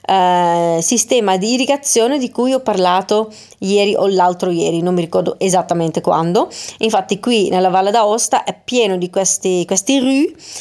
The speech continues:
che sono piccolissimi canali che portano l'acqua, ehm, verso i, i campi, e ovviamente, eh, avendo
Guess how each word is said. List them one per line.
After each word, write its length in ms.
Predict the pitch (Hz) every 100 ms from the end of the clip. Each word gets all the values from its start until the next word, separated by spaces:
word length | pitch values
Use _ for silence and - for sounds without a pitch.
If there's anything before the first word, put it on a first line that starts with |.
| - - -
che 100 | 285
sono 220 | 285 269
piccolissimi 640 | 302 - 294 294 339 330
canali 400 | 330 247 208 269
che 100 | 277
portano 400 | 214 208 233 240
l'acqua, 640 | 202 180 185 220 208 190 -
ehm, 540 | 165 160 165 160 165 -
verso 480 | 175 165 - 220 208
i, 540 | 180 160 156 160 208
i 40 |
campi, 480 | 208 240 170 170 285 466 - - - - - - -
e 580 | - 262 254 247 247 - _
ovviamente, 500 | 302 285 233 196 208
eh, 200 | 208 214
avendo 720 | - 233 254 233 220 208 202